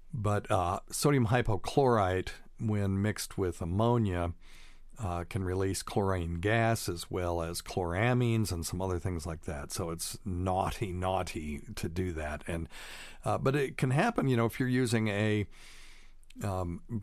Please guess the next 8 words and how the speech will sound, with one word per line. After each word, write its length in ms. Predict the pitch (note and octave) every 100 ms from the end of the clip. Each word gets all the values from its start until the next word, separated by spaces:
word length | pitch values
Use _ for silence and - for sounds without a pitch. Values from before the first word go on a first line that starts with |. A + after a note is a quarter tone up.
| -
easily 520 | - D3 E3+ C#3 A#2+ G#2+
obtained 680 | G2 - G#2+ G2+ G2 G#2 - - -
vine-, 440 | A#2 F#2+ A2 C3 B2
or 160 | A2 G2+
vinegar 640 | F2 A#2 C#3+ B2+ A#2+ A#2+
or 460 | A#2+ A2 G#2+ A2 G#2+
ammonia 640 | G#2 G#2 A2+ C3 B2 A2+
containing 800 | - A2 G2 A2 G#2 G#2 G2+ G2